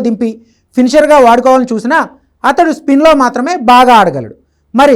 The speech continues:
సన్ రైజర్స్ ఎలాంటి వ్యూహంతో ముందుకెళ్తుందో చూడాలి. అలాగే సన్ రైజర్స్లో క్వాలిటీ ఆఫ్ స్పిన్నర్ లేని లోటు కనిపిస్తుంది. ఆ జట్టులో ఆడం జంపా, రాహుల్ చహార్ ఇద్దరు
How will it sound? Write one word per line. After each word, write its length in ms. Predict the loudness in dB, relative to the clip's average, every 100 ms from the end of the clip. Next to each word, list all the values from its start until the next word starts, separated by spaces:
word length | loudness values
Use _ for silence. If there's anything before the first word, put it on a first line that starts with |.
| 0
సన్ 200 | -4 0
రైజర్స్ 340 | 2 0 -4 -6 -2
ఎలాంటి 280 | 0 0 -2
వ్యూహంతో 340 | -2 -2 0 -2 -2
ముందుకెళ్తుందో 540 | -2 -2 -2 -2 -4 -4 -2
చూడాలి. 280 | -4 -6 -12 _ _ _ -2
అలాగే 240 | 0 0 -2 -4
సన్ 160 | -2
రైజర్స్లో 420 | 0 -2 -4 -4 -4 -4 _ _ _ 0
క్వాలిటీ 340 | 2 2 2 0
ఆఫ్ 120 | -2 -6
స్పిన్నర్ 340 | -4 -2 -2
లేని 160 | -2 -2 0
లోటు 200 | 0 -2 -4
కనిపిస్తుంది. 500 | -4 -4 -6 -8 -14 -16 _ -6
ఆ 40 | -4 -2
జట్టులో 280 | -2 2 0 0 -4 -2
ఆడం 180 | -2 0
జంపా, 280 | -2 0 -2 -4 _ _ _ 0
రాహుల్ 280 | 2 2 0
చహార్ 280 | -2 -2 -2 -2
ఇద్దరు 220 | 0